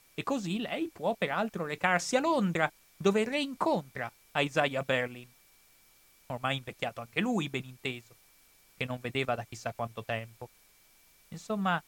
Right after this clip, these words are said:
Anna Akhmatova in questi ultimi anni può godersi una vecchiaia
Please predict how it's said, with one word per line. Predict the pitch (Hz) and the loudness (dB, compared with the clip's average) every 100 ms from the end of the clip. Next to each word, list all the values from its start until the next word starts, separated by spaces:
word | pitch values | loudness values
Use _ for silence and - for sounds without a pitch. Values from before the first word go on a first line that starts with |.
| _ _ _ - | _ _ _ -10
Anna | 160 165 | -2 -2
Akhmatova | - 190 196 190 165 151 | 0 4 4 4 2 2
in | 147 | 2
questi | 147 143 - | -4 -8 -6
ultimi | 165 - 139 156 | -8 -8 -6 -4
anni | 160 143 | -4 -6
può | - 135 | -8 -6
godersi | 135 143 143 143 - 127 120 _ _ - | -2 0 0 -2 -6 -10 -12 _ _ -8
una | 143 135 | -2 -2
vecchiaia | 131 - 143 143 135 127 | -2 -2 2 4 4 0